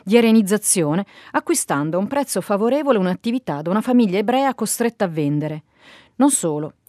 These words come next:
Mio padre, che è nato nel millenovecentoquarantatré, scoprì delle fotografie che mostravano l'appartamento di famiglia nel millenovecentotrentanove.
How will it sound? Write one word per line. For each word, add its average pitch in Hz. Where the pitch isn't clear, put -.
Mio 269
padre, 160
che -
è -
nato 190
nel 170
millenovecentoquarantatré, 185
scoprì 226
delle 185
fotografie 247
che 247
mostravano 202
l'appartamento 202
di 190
famiglia 190
nel 175
millenovecentotrentanove. 180